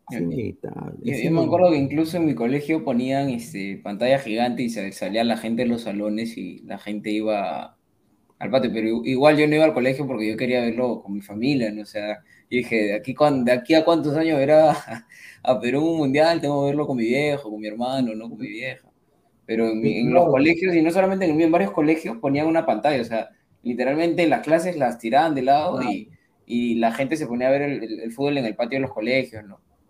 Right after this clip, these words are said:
Speaker 2: Y
Speaker 3: No, no,
Speaker 2: con la
Speaker 3: pero
Speaker 2: gente que iba al colegio, porque había un montón que faltaba.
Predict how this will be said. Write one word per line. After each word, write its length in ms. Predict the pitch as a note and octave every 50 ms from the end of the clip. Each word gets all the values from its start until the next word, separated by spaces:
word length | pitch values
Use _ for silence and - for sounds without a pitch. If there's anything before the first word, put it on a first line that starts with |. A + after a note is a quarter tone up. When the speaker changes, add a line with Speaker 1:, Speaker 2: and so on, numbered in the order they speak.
| _ _ -
Speaker 2:
Y 240 | A2 A#2+ B2+ D#3
Speaker 3:
No, 120 | E3+ F#3 F#3
no, 100 | F#3 F#3
Speaker 2:
con 180 | F3+ D3+ D#3 D3
la 100 | C#3+ C3+
Speaker 3:
pero 20 |
Speaker 2:
gente 280 | D3+ D3+ D3+ - A#3 -
que 100 | - F3
iba 140 | F#3+ G#3 G3+
al 80 | F#3 -
colegio, 380 | C#3+ C#3 D#3 E3 D#3+ - A2+ G2+
porque 200 | A2+ A2+ - A#2+
había 140 | B2 C#3
un 60 | D3+ D3
montón 240 | C#3 B2 A#2+ C3+ B2
que 80 | C3
faltaba. 420 | C3 C3 A2 G2 - G2+ G2+ -